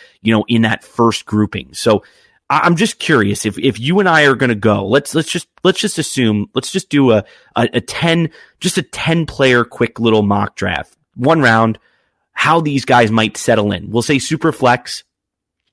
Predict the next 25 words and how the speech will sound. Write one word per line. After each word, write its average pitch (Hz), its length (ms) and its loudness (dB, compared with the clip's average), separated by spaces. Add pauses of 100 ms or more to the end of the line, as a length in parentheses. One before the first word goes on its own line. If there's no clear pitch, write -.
(160)
We'll 127 180 2
say, 117 460 2 (340)
um, 107 580 2 (140)
tight 131 200 2
end 131 240 -2
premium. 123 520 0 (160)
So - 140 -2
there's 107 220 2
a 110 60 -2
little 120 160 4
extra 120 280 -2
for 131 120 -2
the 117 80 -6
tight 120 240 2
ends. 107 340 -2 (480)
And 113 500 0
we'll 120 220 2
say 110 360 0
that 110 200 2
it's, 107 240 0
uh, 104 160 0
P 110 200 -6
P 92 180 -8
R. - 180 -16 (540)
So 127 480 2